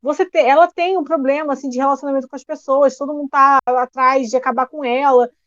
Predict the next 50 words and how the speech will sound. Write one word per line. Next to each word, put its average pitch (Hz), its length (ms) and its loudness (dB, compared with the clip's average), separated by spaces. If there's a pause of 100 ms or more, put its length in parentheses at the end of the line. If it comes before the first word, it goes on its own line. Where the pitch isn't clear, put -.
(160)
E 302 80 2
é 311 60 6
a - 20 2
mesma 339 320 -2
coisa, 285 260 0
e 254 40 -4
você 269 120 -8
tá 302 80 -10
dando 277 200 -6
espaço 277 560 -2
pra, 285 120 -14
novamente, 302 400 0
essa - 140 -6
pessoa 294 380 -6
que, 277 100 -16
por 294 160 -2
alguma 277 300 2
razão, 247 320 0
tem 262 100 -6
uma 254 120 -4
torcida 277 460 -8
grande, 269 420 4 (500)
que 277 100 -4
ninguém 294 300 2
entende, 339 420 -2
eu 262 100 2
não, 254 440 0
não, 233 240 -2 (100)
não 226 140 -10
tenho 262 160 0
a 262 40 0
menor 269 160 2
ideia 254 320 4
de 233 80 -4
onde 226 140 -4
vem 233 140 -4
essa - 140 -16
torcida 226 380 -12
dela, 233 380 -2 (600)
é, 269 580 0 (100)
pra 294 200 -2
ficar 330 340 -2
lá 311 320 2
falando 330 320 -4
as 311 180 -6
merdas 285 360 -2
de 302 100 -6
sempre, 330 420 -8
que 320 140 -12
vai 311 240 0